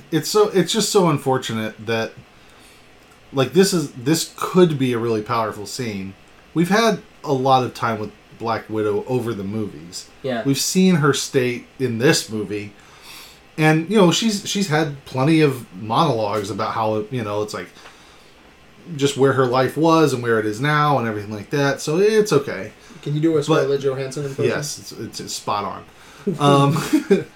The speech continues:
Speaker 1: but,
Speaker 3: have red in my ledger.
Speaker 1: but Hawkeye, like, we've heard that he's been a super <laughs> killy guy. And we got to see him kill somebody. Like, we get it.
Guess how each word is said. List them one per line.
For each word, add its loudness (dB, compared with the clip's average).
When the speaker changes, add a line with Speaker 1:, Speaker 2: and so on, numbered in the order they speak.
Speaker 1:
but, 4
Speaker 3:
have -8
red -4
in -4
my -8
ledger. -14
Speaker 1:
but 4
Hawkeye, -2
like, 0
we've 2
heard 2
that 0
he's -4
been -2
a -2
super -4
<laughs> 4
killy 0
guy. -4
And 2
we 4
got 6
to 0
see 2
him 4
kill 4
somebody. -2
Like, 0
we 0
get 0
it. 2